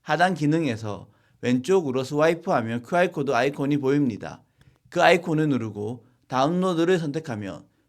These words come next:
큐알 코드 이미지가 만들어집니다. 핸드폰에 저장된 큐알 코드 이미지 스캔하는 방법은 구글 검색창에서 구글 렌즈 아이콘을 누릅니다.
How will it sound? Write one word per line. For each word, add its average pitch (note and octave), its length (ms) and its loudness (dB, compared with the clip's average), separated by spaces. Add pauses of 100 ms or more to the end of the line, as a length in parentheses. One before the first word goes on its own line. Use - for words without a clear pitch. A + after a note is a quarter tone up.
(260)
큐알 G3 280 6
코드 F3 300 0
이미지가 B2 460 0
만들어집니다. A#2 880 -2 (500)
핸드폰에 F3+ 460 4
저장된 B2+ 600 0 (200)
큐알 G3 260 6
코드 F#3 220 0
이미지 C3 420 2
스캔하는 D3 580 0
방법은 A2 640 -4 (440)
구글 C#3+ 420 2
검색창에서 B2 960 -2 (300)
구글 D3+ 380 2
렌즈 F#3 340 4
아이콘을 C#3+ 540 2
누릅니다. A2+ 640 -4